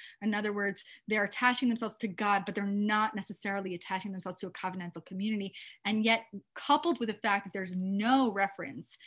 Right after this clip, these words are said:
to any distinctive markers of Judaism here, I think you have something that's actually very unique.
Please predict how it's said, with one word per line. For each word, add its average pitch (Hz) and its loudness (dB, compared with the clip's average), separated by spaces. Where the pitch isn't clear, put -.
to 233 0
any 233 6
distinctive 208 -4
markers 180 -6
of 175 -6
Judaism 175 -8
here, 196 -4
I 214 -2
think 220 -2
you 208 -6
have 202 -2
something 185 -8
that's 233 0
actually 220 0
very 220 6
unique. 202 6